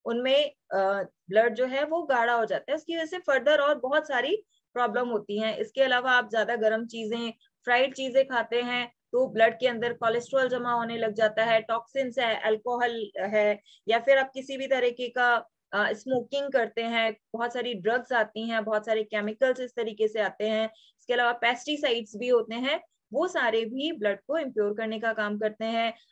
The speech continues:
unhealthy food combinations होते हैं, है ना, वो भी blood की इम्प्योरिटीज को बढ़ाते हैं।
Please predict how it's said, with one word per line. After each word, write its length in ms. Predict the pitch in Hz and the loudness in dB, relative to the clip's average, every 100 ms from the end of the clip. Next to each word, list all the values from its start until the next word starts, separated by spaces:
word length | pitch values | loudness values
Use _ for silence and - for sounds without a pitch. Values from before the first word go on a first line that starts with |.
| - | -2
unhealthy 560 | 254 262 254 240 247 | 0 0 2 2 0
food 360 | 269 - 285 320 | -6 -4 -4 -2
combinations 800 | 269 233 233 220 220 233 220 214 | 0 0 -2 -4 -4 -4 -6 -4
होते 220 | 208 208 | -4 -4
हैं, 240 | 202 185 - _ _ _ - | -4 -6 -10 _ _ _ -8
है 60 | 247 | -4
ना, 120 | 349 | -2
वो 300 | 269 226 262 | -2 0 2
भी 200 | 285 339 | 2 0
blood 320 | 233 220 220 | 2 2 2
की 60 | 254 | -2
इम्प्योरिटीज 600 | 262 226 190 196 214 220 | -4 -2 0 -2 -6 -6
को 120 | 233 | -2
बढ़ाते 420 | 220 214 180 - | -2 -2 -4 -2
हैं। 300 | 208 214 214 | 0 0 -2